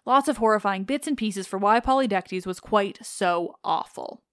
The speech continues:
why Perseus needed to get to the Gorgons, why he needed to bring back one of their heads. When a story is so old and no versions exist where it's told from start to finish, there's a lot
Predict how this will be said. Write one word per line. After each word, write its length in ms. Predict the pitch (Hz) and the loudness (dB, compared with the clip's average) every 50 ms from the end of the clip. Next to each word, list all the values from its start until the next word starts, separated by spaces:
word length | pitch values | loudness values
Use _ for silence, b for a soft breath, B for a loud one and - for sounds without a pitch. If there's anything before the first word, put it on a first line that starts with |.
| _ | _
why 280 | - 202 220 226 220 220 | -4 2 4 4 4 4
Perseus 640 | 220 - - 214 208 196 - - 214 208 202 - | 2 0 -2 -2 -2 -2 -4 -4 -4 -4 -4 -4
needed 280 | 202 190 196 180 190 175 | -4 -6 -4 -4 -6 -6
to 80 | - 196 | -6 -6
get 300 | 175 202 190 196 - - | -4 -2 -2 -2 -2 -4
to 100 | - 226 | -8 -4
the 100 | 214 247 | -2 -2
Gorgons, 640 | 233 220 240 233 240 233 185 180 175 180 185 180 - B B B B B B B B B B B B | -2 0 2 4 4 2 2 -4 -8 -10 -10 -12 -14 B B B B B B B B B B B B
why 380 | 180 180 185 202 220 233 233 | -2 0 0 0 2 2 0
he 200 | 240 226 - 254 | 0 2 2 2
needed 260 | 208 190 185 214 214 220 | 2 2 0 -4 -4 -4
to 80 | 269 | -4
bring 260 | 233 - 269 277 285 | -2 0 0 2 2
back 440 | 254 214 170 170 175 190 - - - | 2 2 2 0 0 -4 -8 -12 -14
one 460 | 185 180 180 180 - - - 202 202 _ _ - | -8 -4 -4 -4 -4 -4 -8 -10 -14 _ _ -8
of 160 | - 185 165 | -8 -6 -4
their 200 | 175 175 170 - | -4 -6 -6 -6
heads. 580 | - - 185 - - - 220 - - - - _ _ _ _ _ _ _ _ _ _ _ _ _ _ _ _ _ _ _ _ _ _ _ _ _ _ b b b b b b b b b | -8 -10 -10 -10 -12 -14 -18 -20 -20 -20 -20 _ _ _ _ _ _ _ _ _ _ _ _ _ _ _ _ _ _ _ _ _ _ _ _ _ _ b b b b b b b b b
When 140 | b 277 285 | b -2 -2
a 60 | 320 | -2
story 400 | - - 359 370 370 370 359 349 | -2 0 2 2 4 4 2 0
is 100 | 269 - | -2 -4
so 400 | - - 262 240 247 269 294 - | -4 0 2 2 4 4 2 2
old 540 | - - 226 269 285 277 277 269 269 262 226 - | 2 4 6 6 6 6 4 0 -2 -2 -4 -4
and 200 | - 208 202 196 | -4 -4 -2 0
no 200 | 202 214 254 277 | 2 2 2 2
versions 460 | 233 226 226 220 214 196 208 202 185 | 2 0 0 0 0 0 -2 -2 -2
exist 500 | 196 185 185 180 196 202 202 196 - - | -4 -6 -4 -6 -4 -4 -4 -4 -6 -6
where 220 | 196 196 208 214 | -4 -4 -2 -2
it's 180 | 208 185 - - | -4 -4 -6 -12
told 400 | - - - 202 233 254 247 214 | -16 -8 -2 0 2 2 2 0
from 160 | - 185 180 | -2 -10 -10
start 260 | - - 202 190 190 - | -6 -2 -2 -2 -2 -4
to 60 | 190 | -8
finish, 440 | - 240 254 277 294 302 - - - | -6 -4 -2 0 0 -2 -2 -6 -2
there's 240 | 233 247 269 262 | 0 0 0 0
a 60 | - 285 | -2 -4
lot 420 | 254 214 196 190 185 185 - - | -2 -2 0 0 0 0 -2 -4